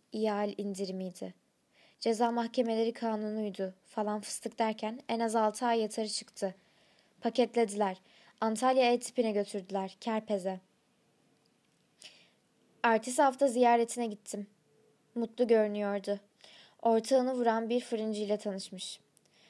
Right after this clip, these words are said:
İsmail çıkınca fırıncının işletmesini ona verecekmiş. Para bırakacaktım. "Kardeşime gönder," dedi. "İyi, tamam o zaman. Ben ayda bir gönderirim," dedim.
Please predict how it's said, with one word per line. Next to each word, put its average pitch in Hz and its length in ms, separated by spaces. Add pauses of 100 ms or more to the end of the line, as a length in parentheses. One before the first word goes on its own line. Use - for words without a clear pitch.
(260)
İsmail 240 480
çıkınca 247 400
fırıncının 233 480
işletmesini 226 760
ona 220 240
verecekmiş. 196 840 (1800)
Para 247 260
bırakacaktım. 208 800 (180)
"Kardeşime 220 500
gönder," 185 420
dedi. 180 240 (560)
"İyi, 262 220
tamam 240 340
o 202 60
zaman. 190 460
Ben 220 100
ayda 220 340
bir 226 80
gönderirim," 202 600
dedim. 180 320